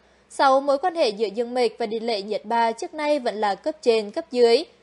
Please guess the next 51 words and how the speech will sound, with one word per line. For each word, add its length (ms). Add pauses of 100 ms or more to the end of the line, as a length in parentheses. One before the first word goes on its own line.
đồng 200
nghiệp 260
không 140
hề 180
có 140
sự 220
cạnh 220
tranh. 360 (400)
Bảy, 240
Angela 560
Baby 380
sau 200
khi 280
ly 120
hôn 320 (240)
vẫn 180
tập 180
trung 200
phát 180
triển 200
sự 180
nghiệp 260
riêng, 300 (260)
tích 180
cực 220
đóng 140
phim, 340 (220)
tham 180
gia 200
các 180
chương 160
trình 240
tạp 220
kỹ 200
và 120
kết 220
giao 220
thêm 200
nhiều 200
mối 200
quan 220
hệ 100
mới. 440 (400)
Tám 220
khách 180
mời 200
của 180
chương 140
trình 240
tạp 200
kỹ 280